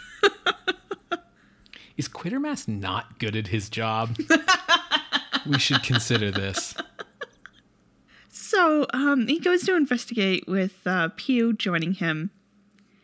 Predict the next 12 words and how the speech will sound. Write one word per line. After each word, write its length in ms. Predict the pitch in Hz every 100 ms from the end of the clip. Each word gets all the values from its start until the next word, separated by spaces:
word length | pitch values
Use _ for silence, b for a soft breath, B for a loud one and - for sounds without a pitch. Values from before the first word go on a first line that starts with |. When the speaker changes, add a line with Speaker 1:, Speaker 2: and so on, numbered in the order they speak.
| b -
Speaker 2:
When 200 | 269 285
they 300 | 302 330 294 -
get 160 | - 285
up 100 | 262
close 400 | - 262 254 -
to 320 | - - 190
one 140 | 185 190
of 60 |
these 200 | 185 185
meteorites, 600 | 202 247 220 156 - - -
it 220 | 165 -
sprays 880 | - - - 254 254 269 254 220